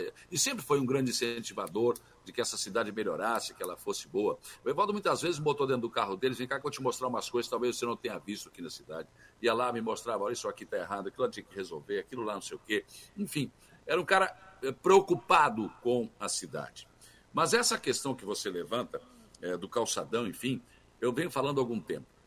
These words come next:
Tem coisas que o setor público é que tem que fazer, como o calçadão, como a praça, como trazer dinossauros pra colocar lá no Parque Bellinzone e fazer, né, uma escola lá de ecologia, enfim. Mas tem coisas que a iniciativa privada é que tem que fazer.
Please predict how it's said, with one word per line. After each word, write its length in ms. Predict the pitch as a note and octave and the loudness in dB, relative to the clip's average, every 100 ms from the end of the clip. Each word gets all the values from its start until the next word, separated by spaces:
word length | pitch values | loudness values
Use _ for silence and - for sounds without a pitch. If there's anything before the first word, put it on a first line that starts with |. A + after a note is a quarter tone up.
| - | -4
Tem 160 | F3 F3 | -4 6
coisas 360 | G#3+ G#3 G3+ | 6 6 0
que 120 | - | 0
o 40 | F#3 | -2
setor 360 | - C#3 F3+ | -2 0 -2
público 400 | - F#3+ D#3+ A#2+ | 0 -2 -2 -2
é 40 | G#2 | -4
que 60 | |
tem 120 | - F#2+ | -6 -10
que 80 | |
fazer, 340 | - D#2 C#2 - _ - | -10 -10 -10 -16 _ -6
como 140 | A2 | -4
o 40 | |
calçadão, 520 | A2 A2 B2 G#2+ E2 - - - | -2 -2 0 0 -4 -6 -14 -6
como 140 | G#2 | -4
a 60 | G#2+ | -4
praça, 500 | A#2+ G2+ E2+ - - - - - | -2 -2 -4 -6 -10 -20 -20 -4
como 200 | B2 B2+ | 0 2
trazer 300 | B2 G#2 B2+ | 2 2 2
dinossauros 540 | G#2+ A2+ G#2 - A2+ - | 0 0 -2 0 -2 -4
pra 120 | G#2 | -6
colocar 360 | G#2+ F#2+ A2 | -4 -4 -2
lá 120 | G#2 G#2 | -4 -4
no 120 | F#2+ | -6
Parque 280 | A2 G2+ - | -4 -6 -6
Bellinzone 540 | G2+ F#2+ - A#2 A2 | -8 -6 -2 -2 -2
e 40 | |
fazer, 440 | - F#2+ G#2+ A2+ - - - - | -6 -6 -2 -2 -2 -12 -20 -8
né, 240 | G#2 G#2 | -4 -4
uma 240 | G2 G2 G2 | -4 -4 -6
escola 440 | - G#2+ G#2 F#2 | -4 0 0 0
lá 260 | F2+ F#2+ E2 | -2 -4 -6
de 160 | E2+ | -8
ecologia, 420 | - G2 D#2+ D2+ | -6 -4 -4 -8
enfim. 280 | F#2+ - F#2 - - - - - - | -12 -10 -10 -12 -20 -20 -20 -16 -6
Mas 160 | C3+ | -2
tem 120 | C#3 C3 | 0 0
coisas 440 | C#3+ F3 A2+ - | 2 0 0 -4
que 100 | C3 | -2
a 20 | |
iniciativa 460 | C3 B2 A2+ A#2 A2 | -2 -4 -6 -6 -6
privada 420 | G#2+ F2 C#3 G#2+ | -6 -4 -4 -4
é 20 | |
que 80 | - | -8
tem 120 | F2 | -12
que 60 | - | -10
fazer. 360 | D2+ - C2 | -12 -12 -16